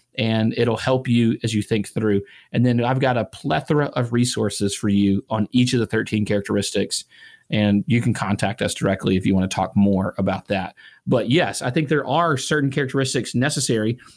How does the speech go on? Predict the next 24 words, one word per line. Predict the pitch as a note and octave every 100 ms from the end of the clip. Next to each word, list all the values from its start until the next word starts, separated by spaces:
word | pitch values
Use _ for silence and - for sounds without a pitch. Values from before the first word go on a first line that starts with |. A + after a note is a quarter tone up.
| -
And, | D3+ D3+
and | D#3
here's | E3+ F3
what | F3
I'd | C#3
say. | E3+
They're | D3 C3+
not | C#3+ E3
all | E3 D#3+
gonna | D3+ C3+
be | C3+ C3+
intrinsic. | C3 A#2 F3 E3+ A2+ -
The | B2+
reason | C#3 D#3 D#3
we |
have | C3+ A#2+
a |
coaching | A#2+ D3+ D3+ C3+
document | B2 A#2 C3 A#2 A#2
and | A#2
all |
these | A2+ A2
resources | C3 E3+ G#2+ G#2 A2+ B2+ - - - _ _
is | C3+ B2+